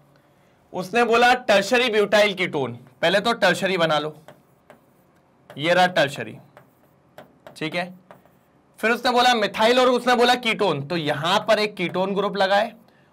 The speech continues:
और इसके साथ मिथाइल लगाए सर, ये है कंपाउंड। समझ रहे हैं आप, हालत खराब कर देने वाला क्वेश्चन है। देखो अब इसके साथ देखिए, तो मिथाइल भी मिल गया,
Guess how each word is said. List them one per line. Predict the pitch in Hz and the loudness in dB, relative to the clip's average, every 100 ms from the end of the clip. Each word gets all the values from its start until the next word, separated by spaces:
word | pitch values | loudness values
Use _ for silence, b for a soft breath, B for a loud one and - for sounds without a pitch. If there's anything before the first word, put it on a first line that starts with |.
| - | -6
और | 156 160 | -4 -4
इसके | 160 202 196 | -6 -6 -4
साथ | 175 160 160 | -2 -2 -4
मिथाइल | 139 135 117 | -14 -12 -14
लगाए | 113 110 98 | -14 -16 -16
सर, | - - _ _ 135 | -20 -20 _ _ -12
ये | 135 160 165 | -6 -2 0
है | 156 143 | 0 -4
कंपाउंड। | 135 120 120 101 123 139 - - - - - - _ _ _ - | -6 -10 -12 -16 -18 -20 -20 -20 -20 -20 -20 -20 _ _ _ -6
समझ | 131 151 | -4 0
रहे | 196 | 0
हैं | 226 | 2
आप, | 202 - - _ _ _ _ _ _ | 0 -2 -10 _ _ _ _ _ _
हालत | - 120 135 175 185 | -10 -4 -2 -2 -4
खराब | 180 175 180 | -2 0 0
कर | 180 | -4
देने | 170 175 170 180 | -4 -4 -4 0
वाला | 175 170 | 2 2
क्वेश्चन | 180 165 175 | -2 -6 -10
है। | 151 139 - _ _ b b | -12 -14 -20 _ _ b b
देखो | 143 143 - - | -4 -4 -8 -6
अब | 175 | -4
इसके | 185 180 202 | -4 -6 -4
साथ | 196 180 | 0 0
देखिए, | 165 156 - 131 - _ _ _ _ - - - - _ b b b 156 | 0 -4 -8 -16 -18 _ _ _ _ -20 -20 -20 -20 _ b b b -8
तो | |
मिथाइल | 156 160 160 190 208 | -6 -4 0 0 0
भी | 220 | -4
मिल | 214 | -2
गया, | 208 220 226 | 0 0 0